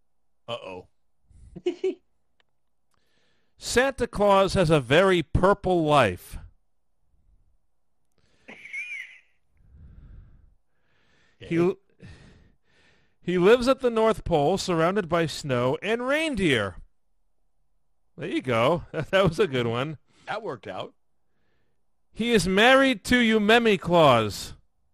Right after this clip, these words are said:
Speaker 1: Does Umemi know this?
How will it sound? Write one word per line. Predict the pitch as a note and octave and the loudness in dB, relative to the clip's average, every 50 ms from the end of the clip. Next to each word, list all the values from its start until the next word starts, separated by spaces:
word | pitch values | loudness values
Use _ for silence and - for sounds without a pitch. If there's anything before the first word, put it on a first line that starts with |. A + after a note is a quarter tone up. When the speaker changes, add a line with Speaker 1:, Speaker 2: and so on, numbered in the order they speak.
| _ _ _ _ _ _ _ _ _ _ _ _ _ _ _ _ _ _ _ _ _ _ _ _ - - - - - - - - - - _ _ _ _ _ _ _ _ _ _ _ _ _ _ _ _ _ _ _ _ _ _ _ _ _ _ _ _ _ _ _ _ _ _ _ _ _ _ _ _ _ _ _ | _ _ _ _ _ _ _ _ _ _ _ _ _ _ _ _ _ _ _ _ _ _ _ _ -20 -20 -20 -20 -20 -20 -20 -20 -20 -20 _ _ _ _ _ _ _ _ _ _ _ _ _ _ _ _ _ _ _ _ _ _ _ _ _ _ _ _ _ _ _ _ _ _ _ _ _ _ _ _ _ _ _
Speaker 1:
Does | - F#3+ E3+ C#3+ - | -6 -4 -4 -2 -4
Umemi | F3+ F3 E3 D3+ D3 D#3+ E3+ F3 | -6 -4 -4 -8 -6 -6 -8 -6
know | E3 D#3+ F3 F3+ | -4 -4 -4 -2
this? | C#3 F3 G3 F#3 - - - - - | -4 -4 -6 -6 -8 -12 -20 -20 -20